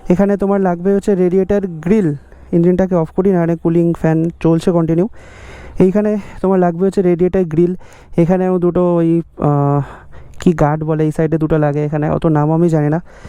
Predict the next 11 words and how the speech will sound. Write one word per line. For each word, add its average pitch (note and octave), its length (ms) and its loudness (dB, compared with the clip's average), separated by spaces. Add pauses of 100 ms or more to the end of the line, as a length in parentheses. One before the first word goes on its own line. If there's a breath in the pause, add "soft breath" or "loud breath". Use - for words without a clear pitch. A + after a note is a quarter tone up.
স্টক G3+ 340 -2 (200)
যে G3+ 140 2
এক্সস্টটা G#3 420 -2
রয়েছে, F3+ 360 -2
এটা G3+ 200 0
কিন্তু G#3+ 200 -2
আমি G3+ 120 0
এখন F#3+ 200 -2
মডিফাই F3 320 0
করাবো E3+ 340 0
না, D3 120 -6